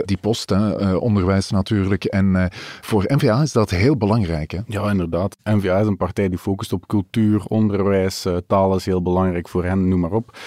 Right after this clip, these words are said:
Speaker 2: En ja, het is dan toch <laughs> enigszins opmerkelijk dat die partij dan onderwijs eindelijk, eh, bestiert, of het kabinet bestiert.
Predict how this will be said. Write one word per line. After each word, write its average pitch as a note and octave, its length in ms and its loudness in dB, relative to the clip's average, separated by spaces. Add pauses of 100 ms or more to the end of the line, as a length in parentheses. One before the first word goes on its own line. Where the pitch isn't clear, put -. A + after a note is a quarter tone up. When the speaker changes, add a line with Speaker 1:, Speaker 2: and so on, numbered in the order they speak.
(260)
Speaker 2:
En G#2 360 2
ja, A2 340 -2
het - 280 -12
is A2+ 80 2
dan G#2+ 180 2
toch B2+ 240 0 (260)
<laughs> - 220 -18
enigszins A#2+ 400 2
opmerkelijk A#2 500 0
dat G#2+ 140 -2
die A2 100 0
partij A2+ 480 0
dan G2+ 260 2
onderwijs G2+ 800 2
eindelijk, F#2+ 520 -2
eh, F2+ 240 0
bestiert, C3+ 600 -4
of A2+ 100 -6
het A2+ 120 -10
kabinet G2+ 440 0
bestiert. D3+ 500 -4